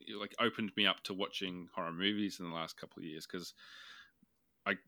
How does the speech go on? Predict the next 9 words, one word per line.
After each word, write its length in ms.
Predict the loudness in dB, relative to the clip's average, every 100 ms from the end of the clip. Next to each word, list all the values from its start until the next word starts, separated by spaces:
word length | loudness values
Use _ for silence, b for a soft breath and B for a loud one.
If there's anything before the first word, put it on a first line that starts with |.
| -10
started 420 | -4 8 12 12 10
to 100 | 6
get 140 | 6
into 260 | 6 4 2
horror 240 | 6 6
games 520 | 8 6 6 2 -2 0
when 240 | 0 0 -2
Until 360 | -2 0 -2
Dawn 440 | -2 0 2 2